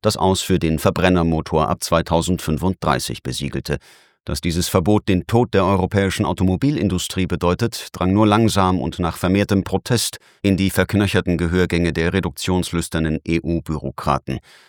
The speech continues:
Nun wurde in einem neuen Entwurf überraschend verkündet, die E-U-Kommission wolle das bisherige einhundert Prozent Ziel nicht mehr durchhalten. Stattdessen soll der C O zwei Ausstoß neuer Fahrzeuge bis zweitausendfünfunddreißig nur noch um neunzig Prozent sinken.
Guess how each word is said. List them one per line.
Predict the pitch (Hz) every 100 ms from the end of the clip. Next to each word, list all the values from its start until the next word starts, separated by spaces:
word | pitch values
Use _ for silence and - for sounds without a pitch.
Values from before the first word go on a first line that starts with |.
| _ -
Nun | 113 135 147
wurde | 143 135
in | 135
einem | 117 113
neuen | 143 135
Entwurf | 202 101 113
überraschend | - 110 101 104 117 -
verkündet, | 107 113 110 117 - -
die | 98 -
E-U-Kommission | 107 123 - 90 87 - 87 117 120
wolle | 101 98
das | 98 -
bisherige | 95 - 101 95 95 95
einhundert | 101 104 101 90 87
Prozent | - 90 87 80
Ziel | - 101
nicht | 110 101 -
mehr | 90
durchhalten. | 95 95 - 67 - - _ - -
Stattdessen | - - 80 - 123
soll | 98 95
der | 90
C | - 95
O | 90
zwei | - 95
Ausstoß | 82 85 - 95 -
neuer | 82 85
Fahrzeuge | - 90 - 87 85 85
bis | 87 -
zweitausendfünfunddreißig | 87 82 90 90 87 92 82 87 76 80 98 - - _ _
nur | 117 135 151 110
noch | 98 101 - - - _ _
um | 117 113
neunzig | 123 101 - -
Prozent | - 76 71 60
sinken. | 65 64 -